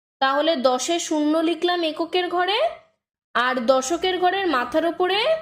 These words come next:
দশের এক চলে গেল। এরপরে দশকের ঘরে রয়েছে দুই আর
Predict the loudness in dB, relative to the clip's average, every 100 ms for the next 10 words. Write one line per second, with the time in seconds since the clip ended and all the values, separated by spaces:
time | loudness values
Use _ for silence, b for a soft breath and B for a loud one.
0 | 0 0 0 0 -4 -2 -4 -4 -4 -2
1 | 0 0 0 0 -2 -4 -14 _ _ _
2 | _ _ _ 2 4 4 0 -2 0 2
3 | 0 0 -2 -2 0 0 0 0 0 -2
4 | -2 -4 -2 -2 0 0 0 0 -2